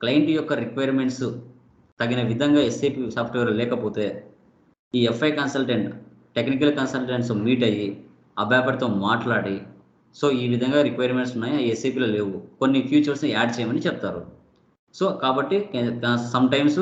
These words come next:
టెక్నికల్ కన్సల్టెంట్స్ కూడా మనకు కావాలి. ఒక టీమ్ సైజ్ ఎంత ఉంటుంది అంటే, ఒక ప్రాజెక్ట్ తీసుకున్న తర్వాత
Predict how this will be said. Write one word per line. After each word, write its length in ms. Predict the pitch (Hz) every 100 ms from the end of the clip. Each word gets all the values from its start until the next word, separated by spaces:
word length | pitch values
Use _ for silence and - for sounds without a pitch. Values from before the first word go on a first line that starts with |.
| 190
టెక్నికల్ 420 | 120 120 127 139
కన్సల్టెంట్స్ 580 | 131 120 117 110 107 98
కూడా 140 | 123 156
మనకు 220 | 151 -
కావాలి. 320 | 90 87 85 - - _ _ _ _ _ _ _ _ 135
ఒక 120 | 135
టీమ్ 300 | - 160 175
సైజ్ 260 | 175 160 156 147
ఎంత 220 | 131 135
ఉంటుంది 280 | 151 147 143
అంటే, 220 | 127 123 202
ఒక 220 | 156 127 117
ప్రాజెక్ట్ 380 | 120 123 135 -
తీసుకున్న 300 | 131 - 123
తర్వాత 340 | 117 110 110